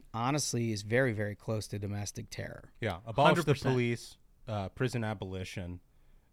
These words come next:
Speaker 2: Um, you know, they support terrorism, as we've seen
Speaker 1: Well, and they
Speaker 2: now.
Speaker 1: said, and they said outright that they support the, the annihilation of Israel.
Speaker 2: Yeah.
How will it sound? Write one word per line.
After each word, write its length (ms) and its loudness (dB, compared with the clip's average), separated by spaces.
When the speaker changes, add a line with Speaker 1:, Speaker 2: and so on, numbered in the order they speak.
Speaker 2:
Um, 440 -6
you 100 0
know, 180 0
they 140 0
support 440 -6
terrorism, 600 -4
as 140 -6
we've 180 -8
seen 340 -6
Speaker 1:
Well, 140 12
and 80 10
they 60 8
Speaker 2:
now. 40 8
Speaker 1:
said, 260 8
and 160 4
they 80 2
said 300 4
outright 840 2
that 240 2
they 160 4
support 640 2
the, 360 -4
the 140 -2
annihilation 720 0
of 120 -2
Israel. 460 -8
Speaker 2:
Yeah. 140 2